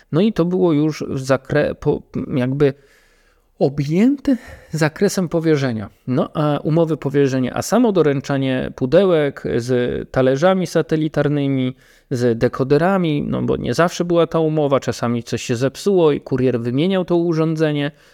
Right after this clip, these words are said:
No, już nie było w ramach powierzenia, tylko relacji administrator-administrator.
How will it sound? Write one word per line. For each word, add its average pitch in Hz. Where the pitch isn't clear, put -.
No, 151
już 214
nie 180
było 180
w 120
ramach 127
powierzenia, 135
tylko 127
relacji 135
administrator-administrator. 131